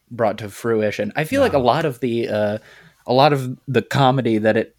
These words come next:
Speaker 1: that it ends up on, uh, is unfortunately, like, the Nyarko likes Mahiro, and Kuko likes Nyarko, and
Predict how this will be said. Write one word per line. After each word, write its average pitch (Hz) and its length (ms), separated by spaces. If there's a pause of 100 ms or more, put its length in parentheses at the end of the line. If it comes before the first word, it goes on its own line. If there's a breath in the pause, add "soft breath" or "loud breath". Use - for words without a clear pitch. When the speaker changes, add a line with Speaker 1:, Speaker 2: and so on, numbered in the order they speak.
Speaker 1:
that 123 260
it 110 120
ends 120 300
up 113 220
on, 101 460 (520)
uh, 110 380
is 101 380
unfortunately, 107 920
like, 104 300
the 107 520 (960)
Nyarko 147 760
likes 120 360
Mahiro, 107 840
and 104 420
Kuko 120 540
likes - 560 (140)
Nyarko, 104 760
and 104 440